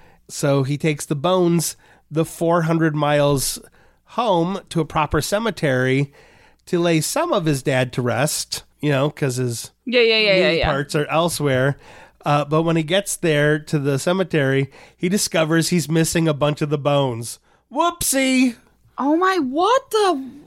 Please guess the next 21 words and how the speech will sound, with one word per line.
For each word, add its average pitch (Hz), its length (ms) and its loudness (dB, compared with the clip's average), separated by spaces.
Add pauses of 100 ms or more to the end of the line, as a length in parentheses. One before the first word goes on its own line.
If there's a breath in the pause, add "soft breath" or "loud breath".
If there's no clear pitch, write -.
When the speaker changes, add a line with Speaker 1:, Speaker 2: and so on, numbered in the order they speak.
(160)
Speaker 1:
They 160 240 2
may 160 540 2
have 185 120 2
fallen 160 380 2
out 147 200 2
along 139 340 2
the 131 80 2
way. 123 240 2 (240 loud breath)
So - 120 -4
he's, 180 120 2
like, 165 160 0
looking 156 420 0
on 143 220 0
the 139 60 -2
ground 135 440 2
around 123 420 0
him, 147 280 2
and 131 100 -6
he's 127 140 -4
like, 120 200 -8
"Nope." 170 500 -2